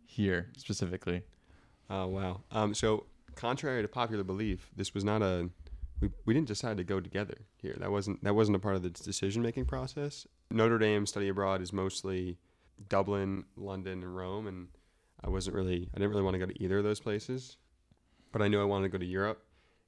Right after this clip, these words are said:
Speaker 2: and so the Leuven program was for science majors. So science in Europe seemed like a good deal to me. Um, I, I put my name in the hat, not knowing that there was only two,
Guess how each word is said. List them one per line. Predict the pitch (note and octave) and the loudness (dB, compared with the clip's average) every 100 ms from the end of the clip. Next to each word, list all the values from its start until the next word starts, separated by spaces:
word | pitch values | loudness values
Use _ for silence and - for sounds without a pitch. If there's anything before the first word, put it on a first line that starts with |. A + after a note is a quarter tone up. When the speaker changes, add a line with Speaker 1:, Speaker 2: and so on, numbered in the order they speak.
| _ | _
Speaker 2:
and | G2 F#2 | -8 -6
so | F2+ F#2+ F2+ | -6 -4 -4
the | F#2+ | -2
Leuven | G2+ G2 G2 | 0 2 2
program | G2+ F#2+ F#2+ F#2 | 0 2 2 2
was | F#2 F2+ - - _ _ _ _ C#3+ | 0 -2 -6 -12 _ _ _ _ -8
for | G#2 | -6
science | G2 F#2+ G2+ G2+ | -4 -2 -2 -2
majors. | A2 A#2 C#3 C3+ - _ _ _ _ _ | -8 -8 -12 -12 -16 _ _ _ _ _
So | - F#2 F2 F2 _ | -6 -4 -4 -8 _
science | - G#2 G2+ G2+ - - _ - | -8 -2 0 0 -6 -12 _ -8
in | G2+ G2 | -2 2
Europe | G2 G2 F2+ _ _ _ | 4 2 0 _ _ _
seemed | - - G2+ | -16 -4 0
like | F#2+ F2+ | 0 -2
a | F2+ | -2
good | F#2 F#2 | -2 0
deal | F#2 | 0
to | F#2 | 0
me. | F2+ F#2 G2 _ _ _ _ _ - | 0 -2 -4 _ _ _ _ _ -8
Um, | F#2 F2+ F2+ | -4 -2 -2
I, | F2+ F2+ | -2 -4
I | F2+ | -4
put | - G2+ | -4 0
my | F#2+ | 2
name | F#2+ G2 | 2 2
in | |
the | F#2+ | 0
hat, | G2 F#2+ G2+ - | 0 -2 -2 -4
not | G2 F#2 | -6 -2
knowing | F#2+ F#2+ F#2+ | -2 -2 -2
that | F2+ - _ - | -4 -8 _ -8
there | G2 | -6
was | F#2 | -4
only | F#2 | -4
two, | F2+ - F#2+ F#2+ F#2 | -4 -2 0 0 -4